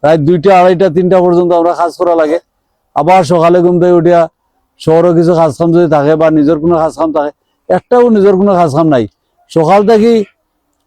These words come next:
আমার ফুটবল আইছে, এ, মনে হয় আমার ঢাকা থেকে একজনে ফাটাই দিয়েছে ছয়শ ফুটবল। এখন ই গুণ ডেলিভারি হয়েছে কি আমার এক ঘন্টা নাই, এই ধরনের অবস্থা। এগুলো আইছে, কয়টা বাক্স গেছে কি আর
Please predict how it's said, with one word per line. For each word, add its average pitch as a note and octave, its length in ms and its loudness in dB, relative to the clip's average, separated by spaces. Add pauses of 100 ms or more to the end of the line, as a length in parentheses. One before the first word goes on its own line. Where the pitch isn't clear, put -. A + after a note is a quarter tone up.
(100)
আমার F3+ 260 0
ফুটবল F#3 500 2
আইছে, A3 320 2 (680)
এ, E3 120 -2
মনে F3 200 0
হয় F3+ 280 2 (160)
আমার E3 260 0 (180)
ঢাকা F3+ 200 2
থেকে F3 240 0
একজনে F3 320 0
ফাটাই E3+ 220 0
দিয়েছে E3+ 280 0
ছয়শ F3+ 300 0
ফুটবল। C3+ 520 0 (560)
এখন E3+ 180 -2
ই G3+ 100 0
গুণ A#3+ 320 2
ডেলিভারি A#3 400 4
হয়েছে G3+ 260 2
কি G3 120 2
আমার F3+ 240 2 (320)
এক D3 160 -2
ঘন্টা C#3+ 260 0
নাই, F#2+ 160 -6 (520)
এই D3 120 0
ধরনের C#3 320 0
অবস্থা। G#2 320 -6 (640)
এগুলো D#3+ 160 2
আইছে, F#3 460 2
কয়টা F3 320 0
বাক্স D#3+ 280 -2
গেছে F3+ 260 0
কি F3 80 2
আর E3 100 2